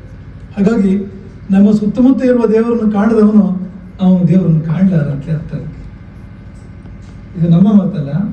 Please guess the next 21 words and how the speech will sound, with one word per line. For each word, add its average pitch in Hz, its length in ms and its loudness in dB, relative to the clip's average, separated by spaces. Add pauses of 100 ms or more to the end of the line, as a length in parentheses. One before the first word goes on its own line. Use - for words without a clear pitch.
(320)
ರಾಮನ 208 260 4
ಮಾತು. 160 340 0 (380)
ರಾಮಾಯಣದ 160 380 2
ಅಯೋಧ್ಯೆ 170 400 0
ಕಂಡಲ್ಲಿ 156 360 2
ರಾಮ 175 200 2
ಹೇಳುವಂಥ 147 380 0
ಮಾತು. 135 300 -10 (580)
ತಂದೆಯ 190 280 4 (100)
ಒಂದು 185 180 4
ಮಾತಿಗಾಗಿ 185 580 2
ಅವನು 165 140 2
ರಾಜ್ಯವನ್ನು 170 380 2
ಬಿಟ್ಟು 160 240 0
ಕಾಡಿಗೆ 165 300 2
ಹೋಗುವಾಗ 147 400 2 (880)
ಆ 214 280 2
ಕುರಿತು 214 280 -4
ಸೀತೆ 220 240 0
ಬಗ್ಗೆ 190 240 2
ಹೇಳ್ತಾನೆ. 156 640 -2